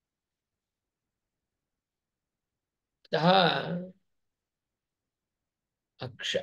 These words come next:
अष्टाक्षरस्य संसिद्धिः भवति चेदपि अन्येषां मन्त्राणामपि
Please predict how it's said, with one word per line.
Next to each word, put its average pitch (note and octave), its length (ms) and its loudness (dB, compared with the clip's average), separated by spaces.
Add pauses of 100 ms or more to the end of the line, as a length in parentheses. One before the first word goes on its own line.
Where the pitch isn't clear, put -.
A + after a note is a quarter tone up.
अष्टाक्षरस्य F3+ 1200 4
संसिद्धिः E3+ 1000 2 (400)
भवति E3+ 300 4
चेदपि E3+ 720 2 (2250)
अन्येषां F3+ 920 2 (280)
मन्त्राणामपि E3+ 1200 0